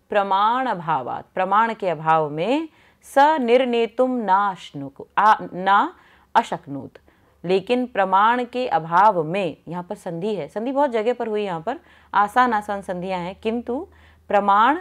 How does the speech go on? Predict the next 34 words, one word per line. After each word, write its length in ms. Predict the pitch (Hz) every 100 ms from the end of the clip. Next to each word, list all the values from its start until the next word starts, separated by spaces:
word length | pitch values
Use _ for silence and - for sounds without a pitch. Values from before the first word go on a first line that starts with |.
| -
अभावात", 680 | - 175 185 165 139 131 -
ऐसा, 300 | 185 185 135 _ _ -
तो 60 | 220
प्रमाण 480 | 220 202 208 254 277
के 140 | 277
अभाव 400 | 240 214 214 202
में 320 | 202 277 320 - _ _
"स 120 | - 247 240 202 277 349 _ _ _ -
निर्णेतुम", 840 | 208 277 311 247 185 220 233 185 139
निर्णय 440 | 175 196 202 233 240
लेने 340 | 202 196 214
के 240 | 214 202 170
लिए, 220 | 190 214
"तुमुन 320 | 208 208 220
प्रत्यय 560 | - 170 - 226 311 349 _ _ _ -
ना 280 | 190 220 247
अशक्नोत", 580 | 196 - 151 - - - - _ _ -
ना 320 | 175 190 185 -
अशक्नोत, 520 | 190 175 - 147 - _ _ _ -
नहीं 300 | 196 226 277
कर 180 | 220 156
पाया। 420 | - - - - _ _ _
क्या 140 | 254 262
नहीं 120 | 269
कर 140 | 262
पाया 360 | 247 262 269 320 _ _ _
कि 100 | 247
भाई 160 | 220 214
ये 140 | 233
चोर 280 | 233 220 214
है 180 | 190 180
या 120 | 185
नहीं 240 | 165 151
है। 180 | 147 139